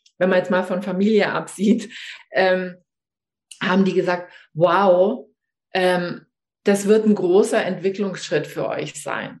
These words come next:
Ja, und, und, und ebenso im positiven Sinne. Und für mich war es tatsächlich so, es gab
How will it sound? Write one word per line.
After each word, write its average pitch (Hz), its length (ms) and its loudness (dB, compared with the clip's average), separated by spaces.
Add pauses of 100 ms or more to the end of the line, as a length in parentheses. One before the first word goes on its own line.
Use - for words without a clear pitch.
(140)
Ja, 196 440 -2
und, 180 280 2
und, 196 540 0
und 214 340 2
ebenso 220 320 6
im 202 120 4
positiven 208 680 2
Sinne. 147 460 -2 (680)
Und 208 160 4
für 220 100 0
mich 262 220 4
war 262 120 0
es 233 100 -4
tatsächlich 240 680 -2
so, 226 200 4
es 190 120 -2
gab - 300 -6